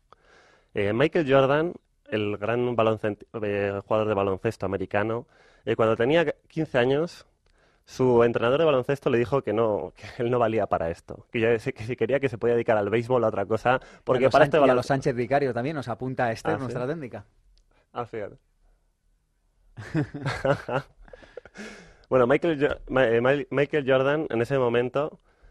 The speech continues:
Speaker 1: él se centró tantísimo en su objetivo que él desarrolló la, la clave de la habilidad de la perseverancia. ¿Qué es lo que hizo? Todas las tardes, antes de irse a, a dormir por la noche, tiraba mil canastas seguidas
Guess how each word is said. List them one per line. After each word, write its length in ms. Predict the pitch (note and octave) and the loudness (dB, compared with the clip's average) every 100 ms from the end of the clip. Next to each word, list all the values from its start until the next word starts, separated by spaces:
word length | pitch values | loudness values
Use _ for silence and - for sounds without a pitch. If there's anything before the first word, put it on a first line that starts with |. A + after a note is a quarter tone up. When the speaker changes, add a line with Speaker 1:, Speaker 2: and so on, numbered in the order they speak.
| _ | _
Speaker 1:
él 420 | - A#2 A#2+ A#2 - _ - | 2 4 4 2 -4 _ -12
se 200 | C3+ B2+ | -8 -4
centró 340 | C3+ B2+ D#3 | -2 0 2
tantísimo 480 | C#3 B2 E3+ D#3+ C#3 | 2 2 0 0 0
en 40 | |
su 100 | B2+ A#2+ | 0 -4
objetivo 500 | G2+ G2+ A2+ C3 - _ _ _ _ _ _ - _ _ | -4 -4 -4 -4 -8 _ _ _ _ _ _ -20 _ _
que 120 | - B2 | 0 0
él 160 | A#2+ - _ _ | 0 -6 _ _
desarrolló 540 | C3+ B2+ A#2+ A#2 C3 D3 | -4 -2 2 4 6 4
la, 460 | D3 A2 A2+ G#2+ - | 2 2 4 2 0
la 160 | G#2 | -4
clave 400 | - B2 B2+ C3 A2 | -2 -2 0 -2 -4
de 160 | A2+ | -4
la 80 | A2 | -4
habilidad 340 | G#2+ G#2 A#2 | -4 0 0
de 60 | B2+ | 2
la 140 | A#2 | 0
perseverancia. 760 | G2+ G2+ F2+ E2+ D#2+ E2+ - - _ | -2 -6 -8 -6 -8 -12 -16 -18 _
¿Qué 80 | - | -2
es 80 | D#3 | 0
lo 120 | D#3+ | 0
que 80 | D3+ | 0
hizo? 400 | D#3 - - - _ _ _ _ _ _ _ | -4 -6 -10 -12 _ _ _ _ _ _ _
Todas 200 | - D#3+ | 6 8
las 160 | D3+ B2+ | 8 4
tardes, 540 | A#2 A#2+ D3 - - _ _ | 2 2 -2 -10 -18 _ _
antes 360 | C#3+ D#3 B2+ A#2 | 0 2 0 0
de 80 | C3+ | -2
irse 260 | - A2 | -2 -2
a, 100 | F#2+ - | -2 -2
a 100 | G#2+ | -2
dormir 420 | G2+ G2 A#2 D3+ | 0 2 0 0
por 140 | - A2+ | 0 0
la 80 | A2 | 0
noche, 400 | A2+ - B2 - | -2 -6 -8 -6
tiraba 300 | B2+ B2+ B2+ | -4 0 0
mil 240 | B2+ E3 F3 | 0 0 0
canastas 440 | C#3 C3+ - A#2 | 0 0 -2 -4
seguidas 640 | G#2+ G2+ A#2 C3+ - - | -2 -2 -2 -4 -6 -16